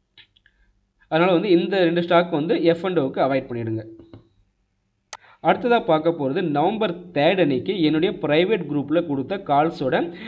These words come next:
ஒரு snap தான் பார்க்க போறோம். இதுதான் என்னுடைய friday, ம், சாரி, தேர்ட் நவம்பருக்கு கொடுத்த calls. crude oil, natural gas, எம் C X and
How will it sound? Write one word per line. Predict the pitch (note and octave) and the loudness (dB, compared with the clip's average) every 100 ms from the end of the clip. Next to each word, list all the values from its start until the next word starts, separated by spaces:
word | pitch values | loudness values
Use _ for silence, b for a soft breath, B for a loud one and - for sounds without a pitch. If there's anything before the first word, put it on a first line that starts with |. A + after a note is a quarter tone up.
| B | B
ஒரு | B E3+ A3 G#3 D#3+ C#3+ C#3 | B 6 8 8 6 4 0
snap | - E3+ E3 | 2 4 4
தான் | D#3+ D#3+ | 2 0
பார்க்க | C#3 C3 B2+ | 0 0 -2
போறோம். | A#2+ E3 D4 F#3 G#3+ F#3+ | -2 -2 -2 -8 -14 -8
இதுதான் | F#3 G#3 A#3 | -4 -2 0
என்னுடைய | E3+ F3 F3 | 2 2 2
friday, | E3+ E3+ F3+ F3+ F3+ B B - | 2 4 2 -2 -6 B B -14
ம், | - D#3 D3 | -6 -4 -4
சாரி, | D3 D#3 G3 - - _ _ - | -2 -2 -2 -8 -20 _ _ 2
தேர்ட் | F3 G3 A3+ - - - | 4 6 4 0 -6 -6
நவம்பருக்கு | D#3+ D3 F3 D3+ F#3 | 0 0 2 2 0
கொடுத்த | F#3 D#3 D#3 | -4 -2 0
calls. | D#3+ D3 C#3 C3 | 0 2 0 0
crude | G3+ F3 F#3 | -6 -2 0
oil, | F#3 F#3+ | 2 0
natural | E3 D#3+ E3 | -2 -2 -4
gas, | E3 F#3 | -4 -4
எம் | E3+ D3+ | -4 -4
C | D#3+ | -4
X | F3 F3 | -4 -2
and | D3+ D#3 A#3 B3 | -4 -2 -2 -4